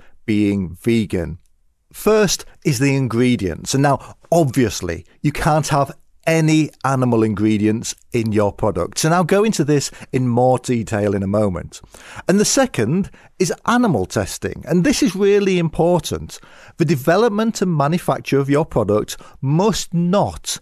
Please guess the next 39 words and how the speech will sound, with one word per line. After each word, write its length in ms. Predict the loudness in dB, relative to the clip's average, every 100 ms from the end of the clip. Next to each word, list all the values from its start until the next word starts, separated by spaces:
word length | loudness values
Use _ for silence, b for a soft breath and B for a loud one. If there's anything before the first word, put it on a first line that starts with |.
| -10
have 160 | -6 -2
involved 540 | 0 2 2 2 -2 -10 -10
testing 640 | -2 -2 -2 0 0 -2 B B -2
on 180 | -2 -2 -4
any 280 | 0 2 0
sort 500 | 0 0 2 0 -2
of 120 | -4 -4
animals. 580 | -4 -2 -2 -4 -6 -4
So 240 | 2 2 0 B B -2
even 280 | 2 2 0
if 140 | -2
a 60 | -2
product 400 | 0 -2 -4 -10 B -2
isn't 340 | 0 0 -2
tested 340 | -2 -2 0
on 120 | 0 0
animals 480 | -2 0 0 0 -2
now, 720 | 0 2 2 2 2 2 -2 b b b
if 180 | -2 0
it 140 | 0 -2
was 440 | 0 2 2 0
tested 320 | -2 -2 0
in 160 | 0 2
the 80 | 0
past 440 | 0 -2 -2 0
or 120 | 2
was 120 | 2
part 360 | -2 -2 -2 -2
of 60 | -2
its 180 | -4 -4
research 580 | -2 0 2 0 0
and 100 | -2
development 500 | 0 2 0 0 -2
process, 540 | 0 0 2 2 0 -2 B B B
then 160 | -2
it 240 | 0 -2 0
does 300 | 2 2 2
not 320 | 0 0 -2
match 540 | -2 -2 -4 -6 -8